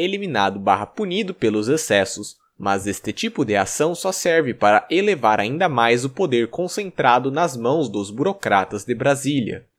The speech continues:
Os mini-deuses do Congresso podem fazer tudo o que quiserem, mas caso alguma de suas leis seja considerada abusiva,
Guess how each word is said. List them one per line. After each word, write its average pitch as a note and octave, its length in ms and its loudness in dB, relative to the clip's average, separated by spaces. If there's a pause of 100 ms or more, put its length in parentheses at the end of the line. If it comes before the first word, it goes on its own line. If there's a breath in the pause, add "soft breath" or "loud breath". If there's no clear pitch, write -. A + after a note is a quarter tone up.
(120)
Os F#3+ 180 0
mini-deuses A#2 720 0
do G2+ 140 -6
Congresso G#2 580 0
podem G2 360 0
fazer G2 420 -2
tudo A3+ 320 -4
o A3+ 60 -2
que - 120 -12
quiserem, A2+ 580 -2 (220)
mas G#2 280 -2
caso A2 280 0
alguma A#2+ 340 -2
de F#3 140 -4
suas F#3 300 -2
leis G#2+ 240 -2
seja G2 260 -6
considerada A#2 800 0
abusiva, A#2 800 -2